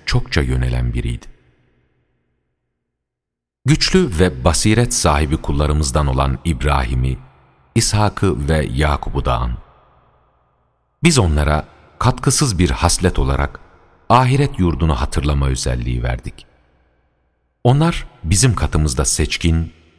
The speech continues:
iyi kimselerdendi. İsmail'i, Elyesa'yı ve Zülkifil'i de an. Hepsi de iyilerdendi.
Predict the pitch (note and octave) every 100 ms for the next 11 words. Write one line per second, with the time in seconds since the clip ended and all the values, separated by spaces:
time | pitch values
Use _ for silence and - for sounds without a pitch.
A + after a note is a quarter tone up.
0 | _ _ A2+ A#2+ - - - - C2 B1+
1 | - B1 A#1+ - - _ _ _ _ _
2 | _ _ _ _ _ _ _ - C#3+ -
3 | A2+ F2 D#2 C#2+ D2 - - - _ -
4 | A#2+ A#2+ A2 - D#2+ D2 C#2+ C#2 - D2
5 | D#2 C2+ F2 - - D2+ D2 A#1 A#1+ A1+
6 | - _ _ _ _ _ _ _ _ -
7 | E3+ - E2+ D2 - E2 D2 B1+ B1+ B1+
8 | B1 A#1 -